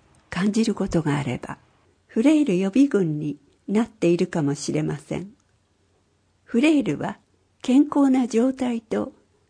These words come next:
要介護の間にある将来要介護になる危険性が高い状態のことです。フレイルの要因はいくつかありますが、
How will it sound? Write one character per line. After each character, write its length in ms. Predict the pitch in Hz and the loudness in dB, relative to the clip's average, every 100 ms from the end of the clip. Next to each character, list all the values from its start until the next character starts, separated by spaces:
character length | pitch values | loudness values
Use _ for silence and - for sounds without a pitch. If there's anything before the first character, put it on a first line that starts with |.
| _ | _
要 260 | - 233 311 | 2 4 4
介 260 | 302 311 269 | 2 0 2
護 140 | 175 | 2
の 180 | 165 156 | 2 0
間 360 | 202 226 220 | 0 0 -2
に 180 | 220 190 | 0 -2
あ 120 | 185 | -2
る 160 | 170 - _ _ _ _ _ | -4 -10 _ _ _ _ _
将 320 | - 311 311 | -2 2 4
来 280 | 262 190 185 | 2 0 2
要 200 | 233 311 | 2 2
介 280 | 311 311 269 | 2 0 2
護 140 | 185 | 2
に 140 | 180 160 | 2 2
な 160 | 170 | 0
る 280 | 165 160 - - | -2 -6 -8 -18
危 100 | - | -18
険 260 | - 269 277 | 0 2 2
性 280 | - 254 226 | 2 2 2
が 160 | 214 | -2
高 320 | 220 214 254 | -4 -4 -2
い 120 | 262 175 | 0 0
状 260 | 156 196 | 0 0
態 280 | 196 196 180 | 0 -2 -2
の 160 | 175 156 | -2 -4
こ 120 | 165 | -6
と 160 | - | -8
で 120 | - 165 | -8 -10
す。 260 | - - _ _ _ _ _ _ _ _ _ _ | -14 -20 _ _ _ _ _ _ _ _ _ _
フ 160 | - 240 | -4 2
レ 160 | 302 311 | 4 4
イ 40 | |
ル 100 | 254 | 2
の 120 | 175 | 2
要 280 | 165 175 190 | 2 2 2
因 320 | 202 190 185 | 0 0 0
は 180 | 175 180 - _ _ _ | -2 -4 -8 _ _ _
い 100 | 247 | -2
く 120 | - | -2
つ 120 | - | -4
か 140 | - 180 | -2 -2
あ 80 | |
り 100 | 190 | -2
ま 160 | 196 196 | -2 -2
す 160 | - 151 | -4 -4
が、 220 | 135 | -4